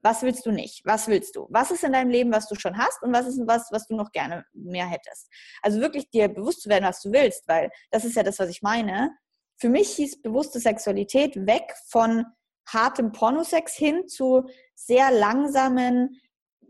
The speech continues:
auch mal wirklich Berührungen. Also ich habe eine Tantra-Massage-Ausbildung gemacht, wo du drei Stunden lang von jemand die Aufmerksamkeit bekommst. Erstmal mit einem Ritual, mit einem wirklich so,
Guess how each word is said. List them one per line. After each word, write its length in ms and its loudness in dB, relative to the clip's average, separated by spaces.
auch 160 2
mal 180 4
wirklich 320 -2
Berührungen. 840 2
Also 220 0
ich 140 -2
habe 120 -4
eine 200 -2
Tantra-Massage-Ausbildung 1200 -2
gemacht, 320 -2
wo 200 2
du 280 -4
drei 420 2
Stunden 600 -2
lang 360 0
von 220 2
jemand 420 0
die 120 -4
Aufmerksamkeit 920 -2
bekommst. 540 -8
Erstmal 300 -2
mit 140 -2
einem 100 -2
Ritual, 880 0
mit 240 0
einem 180 6
wirklich 320 0
so, 460 2